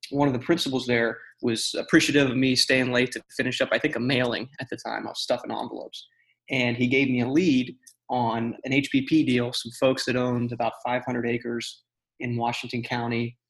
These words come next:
And he said, "Go out and, and try to get this deal done." And I'd never bought minerals before.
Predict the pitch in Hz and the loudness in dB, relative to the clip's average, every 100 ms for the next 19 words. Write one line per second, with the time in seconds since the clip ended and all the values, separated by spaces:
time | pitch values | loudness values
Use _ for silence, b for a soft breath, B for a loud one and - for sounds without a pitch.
0 | _ _ - - 135 123 117 117 113 117 | _ _ -12 -8 -2 0 2 0 0 -4
1 | - 127 - 127 131 135 131 120 113 131 | -6 -4 -2 0 4 4 4 0 -4 -6
2 | - 127 127 - - 131 123 131 117 117 | -2 0 0 -2 0 2 2 2 2 2
3 | 165 180 - - - 135 147 127 120 113 | 2 2 -2 -12 0 4 4 2 2 0
4 | 113 113 117 113 147 | -2 -8 -4 -4 -4